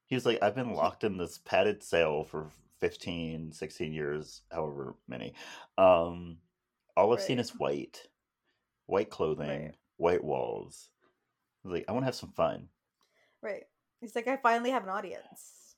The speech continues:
Speaker 1: Mm-hmm.
Speaker 2: I'm a
Speaker 1: I've s-,
Speaker 2: star."
Speaker 1: he's like, "I have so many ideas floating around in this brain."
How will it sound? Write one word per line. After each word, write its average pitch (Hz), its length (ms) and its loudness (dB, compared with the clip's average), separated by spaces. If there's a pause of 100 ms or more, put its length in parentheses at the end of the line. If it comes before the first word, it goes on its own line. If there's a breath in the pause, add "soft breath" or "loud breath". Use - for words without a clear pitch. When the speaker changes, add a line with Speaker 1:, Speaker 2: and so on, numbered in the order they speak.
(100)
Speaker 1:
Mm-hmm. 82 320 -10 (1000)
Speaker 2:
I'm 226 120 -8
a - 20 -6
Speaker 1:
I've 226 120 -12
s-, 214 80 2
Speaker 2:
star." 202 500 -4 (180)
Speaker 1:
he's 208 100 -10
like, 214 100 2
"I 92 60 6
have 110 140 2
so - 180 0
many 107 200 2
ideas 87 360 4
floating 69 280 0
around 53 180 -6
in 65 80 -8
this 67 140 -12
brain." - 340 -10